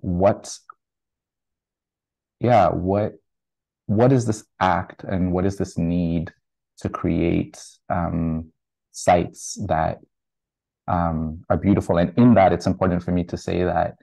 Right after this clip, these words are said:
fundamentally for me in the studio, I have to find the work beautiful. Beauty is subjective. I don't know that other people will, I hope. Um, I hope they don't find it appalling.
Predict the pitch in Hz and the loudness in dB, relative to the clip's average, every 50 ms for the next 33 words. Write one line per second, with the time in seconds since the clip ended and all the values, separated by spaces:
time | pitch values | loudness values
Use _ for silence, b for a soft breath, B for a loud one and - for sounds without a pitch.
0 | _ _ _ _ _ _ _ _ _ _ _ _ _ _ _ _ - 104 95 92 | _ _ _ _ _ _ _ _ _ _ _ _ _ _ _ _ 4 4 6 6
1 | 95 95 95 - 95 92 92 90 - 90 87 87 87 90 92 92 90 90 90 87 | 4 4 2 2 2 0 0 -2 -4 -4 -2 0 0 0 0 0 0 0 -2 -2
2 | - - 90 87 87 85 - - 104 101 95 90 85 80 78 - - - 92 92 | -2 -2 -2 0 -2 -2 -2 0 0 2 2 2 2 0 -2 -4 -4 2 4 6
3 | 92 98 98 95 92 78 - - 85 - 85 82 82 82 80 82 82 80 - - | 6 8 6 6 4 2 0 -2 -2 0 2 2 2 0 -2 -2 -2 -4 -2 -4
4 | 82 85 82 87 - - 85 85 85 90 92 _ _ _ _ _ _ _ _ - | -4 -2 -4 -6 -6 -6 -4 -4 -4 -4 -6 _ _ _ _ _ _ _ _ 0
5 | 101 101 101 101 95 - - 90 82 - 82 - - 90 85 87 82 85 90 87 | 4 4 6 6 4 4 0 -2 0 0 -2 -2 0 -2 0 0 2 2 2 0
6 | - 87 87 82 80 78 82 82 80 80 80 - - 85 82 - 85 82 85 85 | 0 0 0 2 2 2 2 2 2 2 0 -2 0 2 2 4 4 2 2 0
7 | - - 82 82 - 82 80 78 82 87 104 104 - 78 - - 90 104 95 85 | -2 -4 -6 -4 -2 -2 0 2 2 2 2 2 0 -2 -2 0 2 2 2 0
8 | - - _ _ _ _ _ _ _ _ _ - - 85 80 80 78 78 78 76 | -2 -6 _ _ _ _ _ _ _ _ _ -6 -2 0 0 0 0 -2 -4 -4
9 | - - 87 87 98 - - 98 92 87 85 - 87 80 85 85 80 - 87 85 | -4 -2 0 2 2 2 2 2 2 2 2 2 2 2 2 0 0 0 0 -2
10 | - - 92 95 107 98 87 80 80 98 120 113 | 0 2 4 6 6 6 4 2 0 0 -2 -2